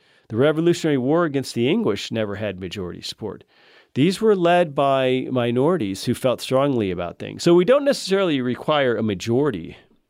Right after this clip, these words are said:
to do these things. What we require is a strong minority that's willing to have some skin in the game and make these changes. There's a great quote here, page two ninety-one, where he's talking about, you know, we don't need to look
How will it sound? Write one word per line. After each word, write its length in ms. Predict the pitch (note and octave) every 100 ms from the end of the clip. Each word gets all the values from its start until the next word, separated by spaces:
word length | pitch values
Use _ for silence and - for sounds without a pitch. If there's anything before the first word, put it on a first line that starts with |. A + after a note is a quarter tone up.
| _
to 80 | -
do 340 | G#2 A#2 C#3+ C#3
these 240 | F2 -
things. 320 | G#2 F2 F2+
What 180 | A2+ A2
we 180 | A2+ A2
require 640 | A2 - C#3+ E3 A#2+ G2 _ _ _ _
is 360 | A2+ A2 G2+ F#2+
a 460 | - A2 G#2 G#2 G2 _ _ _
strong 580 | - - A#2+ G#2+ G#2 F#2+
minority 720 | F#2 A2+ B2 G2 E2 E2+ E2+ _ _ _ _ _
that's 200 | A2 -
willing 260 | A2 G#2
to 60 | F#2+
have 160 | G2+ F#2
some 160 | G2
skin 320 | F#2 - B2
in 80 | G#2
the 80 | E2+
game 220 | F2+ F2+
and 100 | F2+
make 200 | F#2 F2+
these 140 | G2+ -
changes. 420 | - C3 G2+ F#2+
There's 180 | A2 G#2
a 60 |
great 260 | G#2 F#3 G#3+
quote 320 | - D3 -
here, 260 | A#2 G#2 - _ _ _
page 280 | B2 A#2 -
two 100 | C3
ninety-one, 360 | A#2 G#2+ D3
where 80 | C#3+
he's 100 | B2+
talking 160 | D3+ D3+
about, 180 | D#3
you 60 | E3+
know, 80 | E3+
we 100 | E3+
don't 240 | F#3+ C4
need 160 | B3 B3
to 100 | F#3+
look 400 | C#3 D3 F3 -